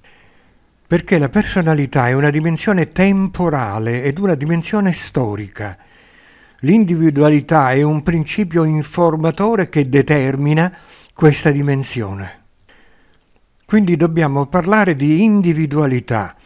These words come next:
ma noi dobbiamo intendere questa individualità non come un fatto limitativo in senso umano,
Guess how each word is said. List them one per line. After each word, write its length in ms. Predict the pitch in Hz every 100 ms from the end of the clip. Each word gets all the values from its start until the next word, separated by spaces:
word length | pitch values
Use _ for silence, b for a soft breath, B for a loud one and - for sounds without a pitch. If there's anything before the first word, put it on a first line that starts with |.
| B B B B B
ma 120 | 139
noi 240 | 147 190 151
dobbiamo 340 | 127 139 143
intendere 540 | 156 165 147 131 127 117
questa 280 | 147 -
individualità 1200 | 131 139 160 131 127 117 117 127 123 123 123 113 139
non 180 | 185 202
come 240 | - 147
un 160 | 135 131
fatto 380 | - 135 -
limitativo 720 | 127 127 123 117 123 131 127 120
in 80 |
senso 340 | 113 127 110 131
umano, 460 | 120 113 107 107